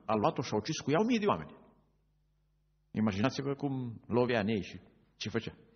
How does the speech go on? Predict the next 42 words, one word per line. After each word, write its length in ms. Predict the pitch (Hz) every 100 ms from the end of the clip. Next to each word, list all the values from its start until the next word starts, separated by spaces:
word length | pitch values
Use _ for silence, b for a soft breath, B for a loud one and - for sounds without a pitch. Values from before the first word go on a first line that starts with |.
| b b b b b b
Și 100 | -
Samson 260 | 147 175 185
a 40 |
zis: 200 | 175 -
"Cu 80 | 127
o 40 |
falcă 220 | 123 147 110
de 80 |
măgar 220 | 98 104 113
o 60 |
grămadă, 440 | 90 87 131 110 87
două 140 | 170
grămezi. 420 | 123 117 82 -
Cu 100 | -
o 40 | 104
falcă 340 | - 139 110
de 80 | 92
măgar 360 | 101 180 180 -
am 100 | 98
ucis 240 | 92 143 147 - -
o 120 | - 85
mie 200 | 208 196
de 80 | -
oameni." 300 | 71 - -
După 200 | 98 110
ce 100 | 120
ai 60 |
sprăvit 300 | 110 151 165
de 80 | 90
vorbit, 280 | 92 92 131
a 40 |
aruncat 300 | 101 101 113
falca 280 | - 117 98
din 160 | 87 85
mână 220 | 87 113 - - - _ b b b b
și 100 | 170
locul 220 | 170 120
acela 220 | 107 131
s-a 140 | -
numit 200 | 95 107
Ramat 380 | 107 92 101 -
Lehi, 440 | 104 98 - -